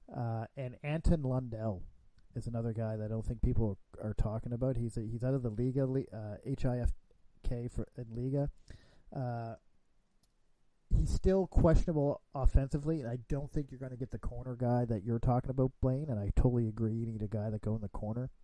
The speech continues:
Uh, but to me, I think if they can get one or the other, Perfetti or Rossi are the guys they're gonna get, 'cause they're both gonna give you a good two hundred foot game. They're both going to, uh, can put the puck in the net. They both can stick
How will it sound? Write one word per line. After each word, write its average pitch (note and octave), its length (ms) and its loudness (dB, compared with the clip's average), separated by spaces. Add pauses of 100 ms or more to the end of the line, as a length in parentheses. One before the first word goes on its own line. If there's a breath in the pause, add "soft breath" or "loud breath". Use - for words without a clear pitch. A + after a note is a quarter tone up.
(640 loud breath)
Uh, G#2 480 0
but - 200 10
to C#3 120 6
me, D#3 240 2
I C3 180 0
think - 320 0 (460)
if D3 160 -2
they B2 100 -2
can C3+ 140 -10
get D3+ 180 0
one C3+ 360 0
or C#3 100 4
the B2+ 140 2
other, C#3 200 4
Perfetti C#3 640 4
or A#2 100 -4
Rossi A#2 460 0
are A#2+ 60 -2
the G#2+ 80 -4
guys A#2+ 260 2
they're - 60 2
gonna A2+ 140 0
get, C3 180 0
'cause - 140 -2
they're G#2+ 80 2
both B2 320 8
gonna B2+ 180 2
give B2 180 2
you A#2 100 6
a G2+ 40 0
good B2 240 6
two B2 160 8
hundred A#2 220 2
foot A#2 220 4
game. A2+ 280 0
They're A2+ 100 4
both A#2+ 320 6
going A#2+ 400 2 (100)
to, A2 260 0
uh, G2 160 -2 (540 loud breath)
can C3 100 -2
put - 140 12
the B2 80 4
puck B2 200 4
in A#2 60 -2
the G#2+ 100 -2
net. A#2 280 -2
They G#2+ 100 -4 (100)
both C3 280 8
can A#2 180 0
stick - 280 -2